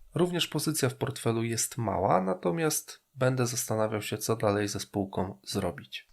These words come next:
Trzecia spółka wypłaciła dywidendę jedenastego lipca dwa tysiące dwudziestego drugiego roku i jest to spółka Altria, która wypłaciła trzy dolary i osiemdziesiąt trzy centy.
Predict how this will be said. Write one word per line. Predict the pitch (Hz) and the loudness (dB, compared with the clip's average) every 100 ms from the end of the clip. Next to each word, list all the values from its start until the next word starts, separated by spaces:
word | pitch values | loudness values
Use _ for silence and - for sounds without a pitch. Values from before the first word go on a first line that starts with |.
| - - | -16 -2
Trzecia | - 226 175 | 0 4 2
spółka | - 123 127 143 | 2 2 2 2
wypłaciła | 135 135 127 147 139 131 131 - | 0 -2 0 0 2 2 2 -2
dywidendę | 135 165 147 120 113 110 | -4 -2 0 0 2 0
jedenastego | 110 110 107 - - 107 104 190 _ | 0 -2 -2 -2 -2 -2 -2 -4 _
lipca | 120 113 104 - 92 | -6 -4 -4 -4 -4
dwa | 95 95 | -2 -2
tysiące | - 104 104 | -2 -4 -6
dwudziestego | 104 98 - 110 104 | -8 -4 -2 -2 -4
drugiego | 110 107 101 104 | -2 -2 0 0
roku | 98 - 247 | 0 0 2
i | |
jest | 247 - | 2 0
to | 185 | -4
spółka | - - 131 - 120 - | -4 -2 -2 -2 -4 -2
Altria, | - 104 92 - 131 208 | 0 0 0 -2 2 2
która | - 180 165 | 2 2 2
wypłaciła | 160 139 - 131 | 0 -2 0 0
trzy | - - | 0 0
dolary | 160 110 113 127 | 0 0 2 -2
i | 127 208 180 | -2 -2 -2
osiemdziesiąt | 143 123 113 101 110 107 | -2 -2 -2 -2 -4 -6
trzy | - - 92 101 - - | -4 -2 -2 -4 -8 -2
centy. | - 107 104 - - | 0 0 -2 -8 -18